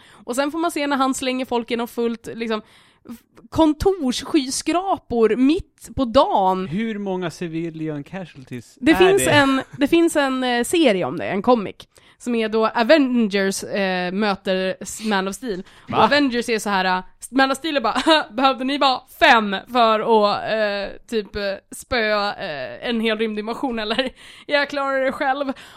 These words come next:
Speaker 1: Och de bara, "Nej, alltså, vi behövde vara två, sen var resten var bara damage control.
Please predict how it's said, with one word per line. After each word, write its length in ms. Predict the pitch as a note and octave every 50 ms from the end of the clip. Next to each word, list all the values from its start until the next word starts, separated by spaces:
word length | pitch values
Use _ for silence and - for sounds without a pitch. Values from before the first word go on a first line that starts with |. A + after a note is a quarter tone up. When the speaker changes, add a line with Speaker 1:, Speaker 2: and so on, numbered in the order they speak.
| A#3 -
Speaker 1:
Och 360 | A#3+ C4+ B3+ B3 B3+ B3 - - A#3
de 260 | A3+ C#4+ D#4 D#4 C#4+
bara, 140 | A#3 G3+ A3
"Nej, 160 | C4+ C4+ A#3+
alltså, 220 | C4 C4+ C4 C4+
vi 120 | A#3+ C#4+ C#4
behövde 280 | E4 D#4 C#4 A3 A3
vara 80 | G#3+ A3
två, 360 | - - D#4+ D#4 B3 G#3 G3+
sen 240 | - - C4 C4 C4+
var 120 | C4 C4 A#3+
resten 640 | B3 D4 D4 - - - - - B3 A#3 A3 A3
var 120 | G#3+ A3+ G#3+
bara 320 | A3+ A3 G#3 G3+ G#3 G3+
damage 540 | G3+ G3 C4 C#4 C#4+ C4 B3+ G#3+ F#3 - -
control. 520 | - A#3 G#3 F#3 G#3 G#3+ - - - A3